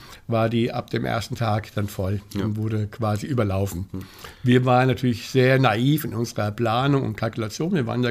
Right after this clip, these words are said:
Speaker 1: Sozialarbeiter, wir waren ja keine <laughs> Kaufleute, haben da sehr moderate Preise gehabt.
Speaker 2: Hm.
Speaker 1: Ich glaub, für ein, ein Euro, ne, eine Mark fünfzig, glaub ich, das große Bier
Speaker 2: Ja.
Speaker 1: oder was es war.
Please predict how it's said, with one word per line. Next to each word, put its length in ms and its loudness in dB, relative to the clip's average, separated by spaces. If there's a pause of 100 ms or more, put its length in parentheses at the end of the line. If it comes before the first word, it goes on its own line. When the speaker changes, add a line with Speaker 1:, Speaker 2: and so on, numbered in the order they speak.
Speaker 1:
Sozialarbeiter, 880 0
wir 120 -2
waren 180 0
ja 80 -2
keine 260 -2
<laughs> 460 -2
Kaufleute, 760 4 (640)
haben 220 0
da 360 -2 (480)
sehr 500 6
moderate 600 2
Preise 460 0
gehabt. 440 -2
Speaker 2:
Hm. 120 -2 (160)
Speaker 1:
Ich 80 -4
glaub, 200 -2 (120)
für 160 -12
ein, 240 -2
ein 240 -2
Euro, 320 -2 (180)
ne, 180 0
eine 200 2
Mark 240 0
fünfzig, 580 4
glaub 240 -2
ich, 80 -10
das 140 -10
große 320 -4
Bier 240 2
Speaker 2:
Ja. 60 4
Speaker 1:
oder 140 0
was 140 -4
es 100 -10
war. 260 2